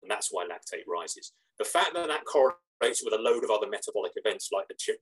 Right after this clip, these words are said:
generation of a slow component and things like that is useful to us, but it's not necessarily mechanistically linked. It's just a, an interesting coincidence that, that that's what happens. The behavior of lactate and the behavior of V O two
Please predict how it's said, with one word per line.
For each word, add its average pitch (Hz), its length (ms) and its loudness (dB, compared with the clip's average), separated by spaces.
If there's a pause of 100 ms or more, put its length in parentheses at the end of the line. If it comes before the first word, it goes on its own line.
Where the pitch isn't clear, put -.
generation 95 480 0
of - 60 -8
a - 20 -6
slow - 260 4
component - 520 -8
and - 80 -20
things 98 220 -6
like 98 80 -4
that 98 160 -4 (460)
is - 200 -2
useful 143 520 0
to 120 200 2
us, - 140 2
but 127 100 0
it's - 140 -6
not 117 180 -8
necessarily 113 840 4
mechanistically - 800 -8
linked. - 280 -10
It's - 120 -8
just - 300 0
a, 110 100 -10 (300)
an 101 180 -12
interesting 110 600 -4 (120)
coincidence - 720 -4
that, - 120 -6
that 92 160 -6 (500)
that's - 260 -2
what 98 160 -6
happens. - 240 -10
The - 80 -16
behavior 104 460 2
of - 80 0
lactate 92 420 -4
and - 100 -12
the - 80 -10
behavior 90 440 -6
of 80 100 -14
V 90 180 -8
O 82 80 -6
two 87 320 2